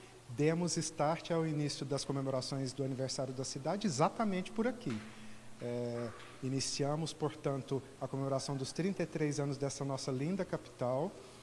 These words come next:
é, com audiovisual, entendendo que a gente vive um tempo em que o audiovisual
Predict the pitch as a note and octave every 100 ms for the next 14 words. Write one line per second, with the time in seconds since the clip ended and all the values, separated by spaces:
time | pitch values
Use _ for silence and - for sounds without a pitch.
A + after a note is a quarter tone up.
0 | - - B2 A#2+ B2 A#2 - - - -
1 | D#3+ F3+ E3+ E3+ D#3 D3+ F#3 D3 A#2+ A2+
2 | - - - C3+ C3 C3+ C#3 D#3 D#3 D#3
3 | D3+ D3 D3 D3+ D#3 D3+ - C3+ C#3+ D3
4 | F#3+ G3 - - D#3 D3+ D#3 D3 D3 C#3+
5 | D3 - B2+ C3 C#3+ C3+ C#3+